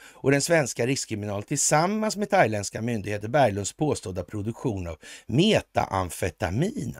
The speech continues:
alltså. Ja, i, i Stockholms tingsrätt har nu inlagor och handlingar skickats fram och tillbaka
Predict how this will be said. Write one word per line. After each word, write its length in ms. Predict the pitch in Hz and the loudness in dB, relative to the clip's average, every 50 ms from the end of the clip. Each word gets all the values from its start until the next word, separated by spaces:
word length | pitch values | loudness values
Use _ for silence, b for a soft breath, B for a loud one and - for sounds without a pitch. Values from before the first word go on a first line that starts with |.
| - - | -14 -12
alltså. 340 | - - - - - 135 - _ B B B B B B | -8 -8 -8 -8 -10 -12 -14 _ B B B B B B
Ja, 200 | 131 131 123 127 | 4 4 4 6
i, 220 | - 156 160 - 175 | 6 4 2 2 0
i 40 | 165 | -2
Stockholms 340 | - 175 156 160 170 165 | 0 -2 -2 -2 -2 -4
tingsrätt 540 | - 214 208 160 113 - - 135 135 151 - | -4 -4 -2 -2 -2 -2 -2 -2 -2 -2 -2
har 220 | 170 185 180 160 143 | 0 0 2 2 2
nu 160 | 139 127 139 | 2 0 0
inlagor 640 | - 208 208 190 160 123 117 117 107 107 110 113 110 | 0 0 0 0 2 2 2 2 2 2 0 0 0
och 80 | 113 107 | 0 2
handlingar 460 | 160 160 151 117 101 98 104 104 101 | 2 2 2 0 -2 -2 -4 -4 -2
skickats 380 | - - 175 160 - 110 - | 0 0 -2 0 -2 -4 -4
fram 300 | - - 170 143 117 104 | -2 0 2 2 2 2
och 100 | 110 - | -2 -4
tillbaka 560 | - 127 117 117 104 98 90 - - 107 98 | -4 -2 0 2 2 2 0 0 0 -2 -2